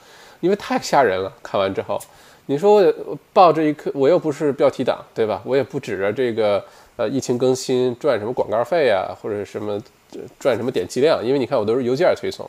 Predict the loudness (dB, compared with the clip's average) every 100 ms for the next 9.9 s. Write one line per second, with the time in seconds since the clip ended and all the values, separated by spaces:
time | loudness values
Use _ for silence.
0 | -10 -6 -4 -4 -4 0 0 -2 -6 -12
1 | -14 -20 -20 -2 0 2 0 -2 -2 -4
2 | -2 -2 -2 -2 0 0 0 -8 -20 -20
3 | -6 -2 2 4 2 -4 -4 2 4 4
4 | 2 0 4 4 2 -6 _ -8 -4 -2
5 | -4 -6 -20 -20 -20 -20 _ _ _ -4
6 | -4 0 0 2 2 2 2 0 0 2
7 | 0 -2 -4 0 0 -2 -6 -6 -4 -4
8 | -2 2 2 4 0 0 -2 -2 -2 0
9 | 2 0 -2 -4 -2 -4 -2 -2 -2